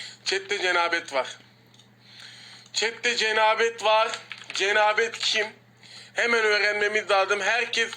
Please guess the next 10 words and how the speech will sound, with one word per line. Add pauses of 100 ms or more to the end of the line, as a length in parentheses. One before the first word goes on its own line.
(140)
hızlı
bir
şekilde (320)
takip
edip
küçük
harfle
buraya
yazıyor. (480)
Herkes